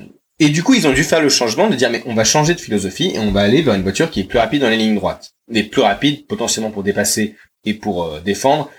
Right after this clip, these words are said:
que nécessairement sur un tour lancé. Ferrari, c'est l'inverse. Ferrari, euh, là, il y a citation célèbre d'Enzo Ferrari qui dit, euh, euh, quelque chose dans, dans, dans, dans le sens de, euh, si une équipe fait, euh, si une équipe,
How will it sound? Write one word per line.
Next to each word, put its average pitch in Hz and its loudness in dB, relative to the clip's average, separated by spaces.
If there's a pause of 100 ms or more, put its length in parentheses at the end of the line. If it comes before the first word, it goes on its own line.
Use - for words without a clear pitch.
(160)
que 131 2
nécessairement 113 -2
sur 113 -4
un 98 -4
tour 104 -6
lancé. 95 -4 (800)
Ferrari, 143 2
c'est 151 2
l'inverse. 135 0 (180)
Ferrari, 117 2
euh, 87 -2 (140)
là, 80 -10
il 87 -6
y 90 -4
a 85 -8
citation 101 -4
célèbre 113 0
d'Enzo 110 0
Ferrari 110 0
qui 104 -6
dit, 127 0 (360)
euh, 87 -2 (800)
euh, - -8 (260)
quelque 113 -2
chose 131 2
dans, 101 -2
dans, 95 -4
dans, 98 -4
dans 98 -6
le 95 -4
sens 110 -2
de, 98 -2 (320)
euh, - -14 (720)
si - 0
une 139 4
équipe 147 -4
fait, 127 4
euh, 98 0 (120)
si 123 -2
une 147 2
équipe, 147 -4